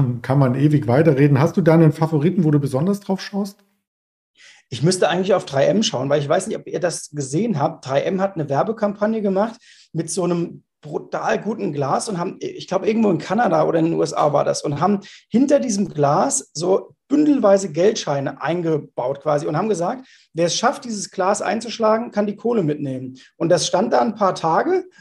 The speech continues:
Speaker 2: und niemand hat es geschafft, dieses Glas zu knacken. Die Leute haben sich dagegen geschmissen, ich glaube, dagegen gehämmert. Es gibt da witzige YouTube-Videos.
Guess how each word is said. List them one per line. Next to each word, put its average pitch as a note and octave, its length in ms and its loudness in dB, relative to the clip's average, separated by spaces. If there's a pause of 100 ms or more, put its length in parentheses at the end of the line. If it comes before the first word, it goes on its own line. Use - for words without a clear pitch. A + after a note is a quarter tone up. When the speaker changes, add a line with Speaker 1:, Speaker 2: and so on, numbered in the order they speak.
(120)
Speaker 2:
und F#3+ 220 0
niemand G3+ 360 2
hat F3+ 140 -4
es D3+ 100 -14
geschafft, D#3+ 320 -8
dieses C#3 280 -8
Glas D3 280 -2
zu - 100 -14
knacken. - 360 -8
Die E3 80 0
Leute F3 240 6
haben E3 120 2
sich E3 120 -6
dagegen F#3+ 420 0
geschmissen, F#3+ 580 -2
ich E3 120 -10
glaube, - 160 -6
dagegen F#3 320 -2
gehämmert. F3+ 340 2
Es - 140 -4
gibt - 100 -8
da F#3 100 2
witzige F3+ 280 -10
YouTube-Videos. G3+ 960 -2